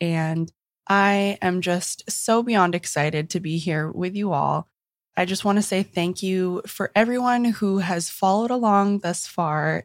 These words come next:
It has been so much fun getting to do all of these incredible interviews with all of these amazing women, and there is so much more in store for you all. So thank you to everyone who has been along for the journey.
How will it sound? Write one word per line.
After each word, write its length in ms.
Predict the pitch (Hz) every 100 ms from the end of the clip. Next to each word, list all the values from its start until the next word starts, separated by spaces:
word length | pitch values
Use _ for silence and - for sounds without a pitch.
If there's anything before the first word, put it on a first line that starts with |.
| -
It 80 | 180
has 260 | 165 165
been 360 | 180 165 160 156
so 280 | - 196 214
much 240 | 220 214
fun 440 | - 160 156 165 -
getting 240 | 190 180 180
to 100 | 180
do 360 | 165 156 156
all 300 | - 170 170
of 140 | 175 190
these 460 | 165 160 160 170
incredible 580 | - 180 - 247 262 247
interviews 580 | 185 180 170 170 165 175
with 140 | 170
all 220 | 175 208
of 60 | 233
these 180 | 233 220
amazing 400 | 196 180 180 170
women, 340 | 151 151 151
and 240 | - 165 165
there 180 | 160
is 300 | - 165 170 -
so 340 | - - 262 277
much 220 | 277 -
more 160 | 190
in 80 | 165
store 300 | - 156 151
for 200 | - 160
you 180 | 156 160
all. 240 | 143 - 170
So 460 | - - 156 160 - _ _
thank 220 | 233 233 240
you 120 | 247
to 120 | -
everyone 440 | 185 180 175 175
who 320 | 180 - 180 175
has 400 | 160 165 165 196
been 320 | 175 170 170
along 420 | 180 170 151 165
for 180 | - 190
the 100 | 202
journey. 600 | - 151 151 156 175